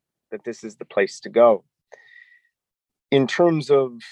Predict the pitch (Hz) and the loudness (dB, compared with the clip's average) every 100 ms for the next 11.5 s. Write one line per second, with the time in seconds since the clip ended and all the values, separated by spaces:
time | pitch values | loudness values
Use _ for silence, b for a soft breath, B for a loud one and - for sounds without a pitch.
0 | - _ _ _ _ _ _ _ _ _ | -20 _ _ _ _ _ _ _ _ _
1 | _ _ _ _ _ _ _ _ _ _ | _ _ _ _ _ _ _ _ _ _
2 | - 143 139 143 127 120 131 131 127 127 | -4 -2 -2 -6 -8 -6 -4 -2 -4 -6
3 | 120 110 107 - 127 123 110 107 101 110 | -6 -8 -12 -8 -8 -8 -12 -14 -10 -2
4 | 120 123 120 117 - 120 117 123 120 120 | -2 -2 -6 -8 -4 -2 -2 -2 -2 -4
5 | 117 _ b b b - 147 175 151 - | -8 _ b b b -12 -10 -10 -6 0
6 | 131 127 127 120 - _ _ _ _ _ | 2 2 0 -2 -8 _ _ _ _ _
7 | _ _ _ _ _ _ _ _ _ _ | _ _ _ _ _ _ _ _ _ _
8 | 156 165 160 160 143 135 - 135 123 113 | -2 -2 -2 -8 -8 -12 -14 -12 -10 -10
9 | - 127 123 120 - 175 180 165 120 107 | -8 -6 -6 -8 -2 -2 0 -6 -6 -12
10 | 101 - - _ b b _ _ _ _ | -16 -20 -20 _ b b _ _ _ _
11 | 113 127 123 117 | -2 2 4 2